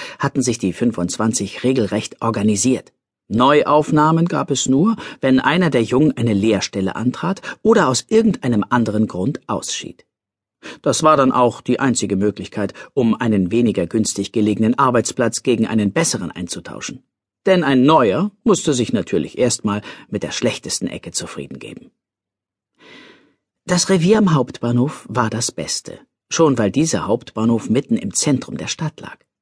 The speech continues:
Aber schließlich war Peter Pfannroth ja auch der Chef der Jungen und Emil Schlotterbeck sein Stellvertreter. Auf dem Bahnhofsvorplatz fuhr jetzt ein dritter Lastwagen vor. Ein paar Männer machten sich sofort an der Laderampe zu schaffen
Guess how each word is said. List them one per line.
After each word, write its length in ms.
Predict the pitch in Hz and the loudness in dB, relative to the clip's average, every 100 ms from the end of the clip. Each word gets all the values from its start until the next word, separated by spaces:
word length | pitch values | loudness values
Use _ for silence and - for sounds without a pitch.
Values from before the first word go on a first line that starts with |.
| _ _ | _ _
Aber 240 | 104 82 - | -4 -2 -2
schließlich 440 | 135 127 123 110 | -2 0 0 0
war 140 | 113 | -2
Peter 400 | 95 - 160 165 | 0 2 2 2
Pfannroth 600 | 151 - 123 110 120 113 - - | 0 2 2 2 0 0 -8 -2
ja 120 | 117 | 0
auch 80 | 101 | 2
der 160 | - 113 | 0 0
Chef 300 | - 117 - | 0 0 2
der 120 | 123 | 2
Jungen 320 | 120 131 131 - - - | 4 4 2 -2 -10 -2
und 240 | 156 - | 0 2
Emil 340 | 185 226 214 156 | 4 6 4 2
Schlotterbeck 720 | - 151 196 160 127 120 - | 2 2 2 2 2 0 -4
sein 320 | - 104 101 | -2 0 0
Stellvertreter. 840 | - 82 - - - - - - _ _ _ _ _ _ _ _ _ _ _ | -2 -6 -8 -12 -18 -16 -18 -20 _ _ _ _ _ _ _ _ _ _ _
Auf 120 | - | -4
dem 140 | 127 | -2
Bahnhofsvorplatz 960 | 117 135 196 127 - 107 104 151 226 - _ - - | 2 4 4 2 -2 -4 -4 -6 -6 -10 _ -20 -20
fuhr 180 | - 143 | -2 0
jetzt 340 | 131 143 - | 2 0 -2
ein 200 | 127 120 | 0 0
dritter 340 | 117 160 156 76 | 0 -2 -2 -6
Lastwagen 600 | 69 - - 80 - 69 | -10 -10 -12 -12 -12 -14
vor. 300 | - - - _ _ _ | -14 -18 -20 _ _ _
Ein 140 | - 76 | -12 -4
paar 220 | 127 151 | 0 2
Männer 320 | 127 160 131 | 2 2 2
machten 300 | 117 - 113 | 0 -2 -4
sich 140 | 104 | -2
sofort 440 | - 90 120 170 - | -4 -4 0 0 0
an 120 | 110 | -2
der 120 | 92 | 0
Laderampe 520 | 78 151 160 135 135 | 0 0 2 2 0
zu 140 | 131 123 | 0 -2
schaffen 320 | 135 127 127 | 0 0 -2